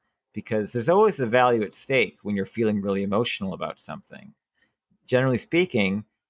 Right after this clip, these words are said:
it's when our emotion, our va-, our, our, our values are either treated with great respect or when they are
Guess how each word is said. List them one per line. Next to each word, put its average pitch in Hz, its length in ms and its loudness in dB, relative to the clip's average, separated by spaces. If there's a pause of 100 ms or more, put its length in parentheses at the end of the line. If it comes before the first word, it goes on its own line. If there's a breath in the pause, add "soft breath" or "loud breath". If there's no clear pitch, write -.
it's - 180 -6
when 120 140 2
our 107 100 6
emotion, 117 480 2 (100)
our 113 120 4
va-, 110 200 0
our, 107 360 2 (100)
our, 104 280 0 (200)
our 113 100 4
values 113 360 4
are 113 80 4
either 107 540 0
treated 110 360 -2
with - 300 -8 (800)
great 117 240 0
respect - 560 -2
or 135 80 -2
when 117 160 4
they 113 120 6
are 101 280 2